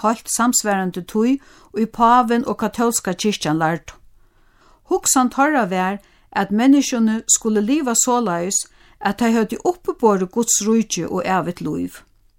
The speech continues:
Umframt bøn, föstu, skriftan og frahald ber eisini til at fara pílagrímsferðir,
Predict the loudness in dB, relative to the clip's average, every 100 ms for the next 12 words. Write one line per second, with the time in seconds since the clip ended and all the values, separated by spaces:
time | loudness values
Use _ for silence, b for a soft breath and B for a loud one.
0 | _ _ _ _ _ 0 2 2 0 -2
1 | -2 -4 -2 2 4 2 0 -4 -6 2
2 | 2 2 0 -2 0 -2 -2 -4 -4 -4
3 | -4 0 2 2 2 0 -2 b b b
4 | b -2 0 2 0 2 2 2 0 0
5 | -2 -2 -2 -2 0 2 2 0 -2 -4
6 | -2 -2 -2 -2 -4